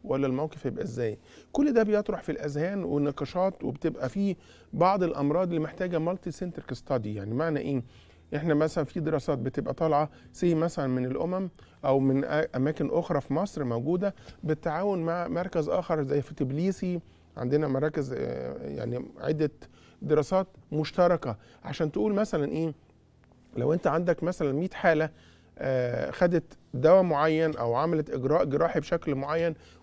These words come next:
ومية عيانة برضو عملت نفس الإجراء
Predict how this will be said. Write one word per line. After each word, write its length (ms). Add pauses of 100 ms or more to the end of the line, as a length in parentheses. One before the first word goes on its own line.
ومية 280
عيانة 380
برضو 440
عملت 260 (440)
نفس 360
الإجراء 580